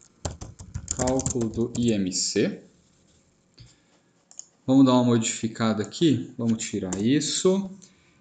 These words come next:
E lá na minha colinha, tá, eu tenho um stack layout, que a gente vai colocar um elemento embaixo do outro. E eu tenho o padding, que eu já te ensinei o que que é na aula passada. A orientação é um,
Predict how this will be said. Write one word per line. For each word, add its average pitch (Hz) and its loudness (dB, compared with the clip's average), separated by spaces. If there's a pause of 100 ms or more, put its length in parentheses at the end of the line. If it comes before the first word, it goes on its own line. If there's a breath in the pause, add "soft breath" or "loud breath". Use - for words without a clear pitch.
(320 soft breath)
E 208 2
lá 170 2
na 160 2
minha 147 4
colinha, 151 0 (320)
tá, 104 0
eu 110 0
tenho 123 4
um 117 2
stack 110 0
layout, 101 0
que 117 -2
a - 2
gente 107 -2
vai 104 -4
colocar 104 -4
um 107 0
elemento 98 0
embaixo 92 -4
do 101 -4
outro. 143 0 (420 loud breath)
E 110 0
eu 104 -2
tenho 104 -2
o 107 -8
padding, 113 2
que - -10
eu 98 -4
já 98 -2
te - -8
ensinei 98 -4
o 95 -8
que - -18
que - -8
é 98 -4
na 98 -6
aula 92 -4
passada. 139 0 (580 loud breath)
A 135 4
orientação 151 4 (260)
é - -4
um, 110 2